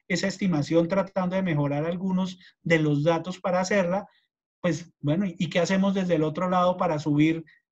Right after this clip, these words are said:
eh, los datos? Entonces ya sabemos que tenemos que hacer mucho en la educación médica, que, eh, comiencen a hacerse mejores diagnósticos, que mejoremos la higiene, que el hecho de no tener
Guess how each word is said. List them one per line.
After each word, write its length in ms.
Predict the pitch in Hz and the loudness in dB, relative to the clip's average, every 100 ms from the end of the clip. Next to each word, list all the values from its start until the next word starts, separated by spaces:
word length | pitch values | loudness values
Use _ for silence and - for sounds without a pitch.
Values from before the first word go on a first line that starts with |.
| _ _ _ | _ _ _
eh, 240 | 185 180 156 | -4 -2 0
los 240 | 156 156 | -2 0
datos? 440 | 226 285 147 - _ _ - | 0 0 -4 -12 _ _ -4
Entonces 260 | 165 180 | -2 2
ya 100 | 202 | 2
sabemos 480 | 196 208 208 196 196 | 4 4 4 2 0
que 120 | 196 | -2
tenemos 400 | 180 147 151 170 | 0 0 0 0
que 80 | 185 | -2
hacer 300 | 165 165 156 | -2 -2 0
mucho 380 | 185 175 185 190 - - - | 0 0 -4 -8 -14 -20 -6
en 200 | 165 143 | 0 2
la 60 | 139 | 2
educación 460 | 143 135 143 180 | 0 -2 2 4
médica, 640 | 208 202 196 196 196 190 190 - _ - | 6 6 4 2 0 -2 -4 -20 _ -6
que, 320 | 151 143 135 135 _ _ - | 0 0 -2 -6 _ _ -4
eh, 220 | 147 131 | -2 0
comiencen 480 | 160 165 180 175 190 | 2 4 4 2 0
a 20 | |
hacerse 320 | 160 151 175 | 0 -2 0
mejores 400 | 180 156 160 170 | 0 0 -2 0
diagnósticos, 880 | 202 196 214 208 - 190 - 196 190 - - | 0 2 2 0 -2 -6 -4 -4 -4 -12 -6
que 100 | 180 | 0
mejoremos 720 | 170 160 156 160 165 208 208 | 2 2 0 2 4 4 2
la 120 | 214 190 | 2 -2
higiene, 640 | - 196 190 190 196 - _ _ | 0 0 2 2 0 -4 _ _
que 240 | 165 165 160 | -2 -2 0
el 180 | 165 170 | 2 2
hecho 240 | 165 208 | 2 0
de 100 | 202 | 2
no 180 | 165 165 | 2 0
tener 480 | 185 196 196 190 | 0 2 2 -2